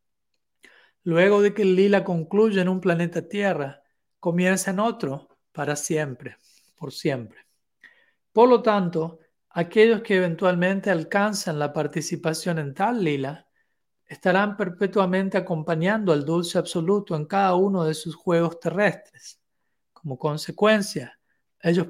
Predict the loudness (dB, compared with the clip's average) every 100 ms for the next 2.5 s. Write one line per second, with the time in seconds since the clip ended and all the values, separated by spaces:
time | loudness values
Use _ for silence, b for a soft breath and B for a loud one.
0 | 0 0 2 0 0 0 2 4 4 0
1 | 2 0 0 -2 -4 -2 -2 -2 -2 0
2 | 2 2 0 -6 -12